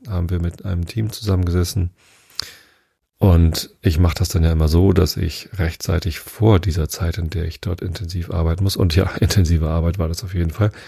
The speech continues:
ähm, damit der Jetlag nicht so schlimm ist. Denn ich habe schon ein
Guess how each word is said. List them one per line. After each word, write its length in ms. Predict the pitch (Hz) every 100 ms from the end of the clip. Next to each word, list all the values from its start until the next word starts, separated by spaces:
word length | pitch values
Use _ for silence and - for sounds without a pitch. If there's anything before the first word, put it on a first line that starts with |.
| - - _ _ -
ähm, 360 | 87 82 82 78 - - _ _ _ _ -
damit 260 | 98 95
der 100 | 104
Jetlag 340 | 90 92 90 78
nicht 120 | 85
so 120 | 92
schlimm 260 | - 90 80
ist. 160 | 90 -
Denn 120 | -
ich 180 | 95 -
habe 100 | 85 _ _ _ _ _ _ _
schon 400 | - - 98 120
ein 400 | - 98 95 98